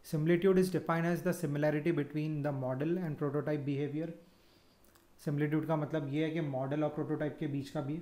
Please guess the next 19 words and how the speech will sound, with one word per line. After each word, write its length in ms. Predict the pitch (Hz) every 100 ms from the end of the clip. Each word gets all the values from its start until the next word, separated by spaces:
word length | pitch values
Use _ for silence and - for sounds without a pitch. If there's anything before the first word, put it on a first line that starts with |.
| -
बिहेवियर 480 | 135 139 143 147 147
जो 160 | 147
है, 160 | 147 139
दोनों 200 | 135 143
के 60 | 147
बीच 240 | 139 135
में 80 | 143
जो 100 | 139
कंपैरिजन 560 | 143 131 139 139 143 143
है, 60 |
वो 120 | 135
सेम 240 | 139 143 139
होना 180 | 143 143
चाहिए 340 | 151 143 180 - - - - - - - -
in 160 | 160
every 320 | 160 135 151 165
respect, 440 | 147 - 131 -
मतलब 320 | 143 156 147
हर 160 | 156